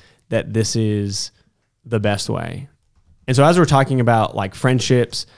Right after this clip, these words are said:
and relationships, and a lot of the Sermon on the Mount and a lot of Jesus's kingdom ethics when it revolves around relationships, it really is this putting other people first. I think it's important, uh, just a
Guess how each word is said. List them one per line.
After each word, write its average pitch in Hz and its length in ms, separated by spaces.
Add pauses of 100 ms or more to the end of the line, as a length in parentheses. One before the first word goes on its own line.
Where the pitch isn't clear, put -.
(300)
and 120 180
relationships, 113 800
and 104 280 (300)
a 113 80
lot 120 300
of 113 340
the 110 60
Sermon 107 240
on 101 60
the 101 60
Mount 156 480 (140)
and 117 100
a 113 40
lot 117 160
of 110 80
Jesus's 113 560
kingdom 110 580 (500)
ethics 127 560
when 120 160
it - 100
revolves 107 580
around 101 520 (400)
relationships, 117 1080 (420)
it 127 80
really 135 320
is 131 180
this 113 360 (400)
putting 127 340
other 113 200
people 113 280
first. 113 320
I 131 80
think 196 160
it's 151 140
important, 127 580 (460)
uh, 120 100
just 123 220
a 110 180